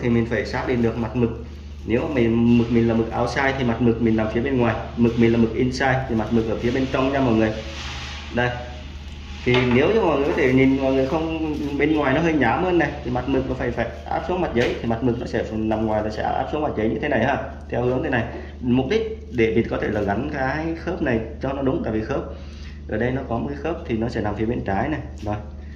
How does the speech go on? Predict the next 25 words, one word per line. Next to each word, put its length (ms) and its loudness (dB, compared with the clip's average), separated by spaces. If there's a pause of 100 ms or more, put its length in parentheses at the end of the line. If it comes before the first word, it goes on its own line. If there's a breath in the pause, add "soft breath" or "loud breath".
(220 loud breath)
mình 100 -8
sẽ 120 0
gắn 180 0
cho 60 -4
đúng. 260 0
Nếu 160 4
như 140 4
mọi 180 2
người 180 4
gắn 200 2
ngược 160 2
lại 180 2 (120)
thì 80 0 (160)
lúc 180 0
in 160 -2
ra 240 0
nó 60 -6
sẽ 160 -4
ra 200 0
giấy 120 -2
trắng, 240 0
thì 60 -4
mọi 120 -2
người 140 -4
sẽ 140 -4